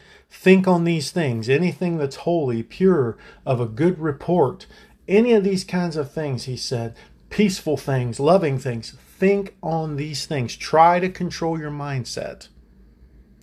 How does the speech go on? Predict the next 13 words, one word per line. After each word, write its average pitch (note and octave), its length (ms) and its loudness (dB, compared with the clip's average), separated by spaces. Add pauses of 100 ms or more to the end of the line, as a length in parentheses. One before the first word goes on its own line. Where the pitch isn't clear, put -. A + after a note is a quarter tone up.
(360)
Now, D#3 200 4
in F3+ 160 2
the F3 160 0
end G#3+ 240 4
of, D3+ 420 0
of, C#3+ 300 0
of C3 240 0
this, C3 320 -2
in D3 340 -4
verse C#3+ 340 4
two, D3+ 340 2
it C3+ 120 0
says C3 400 0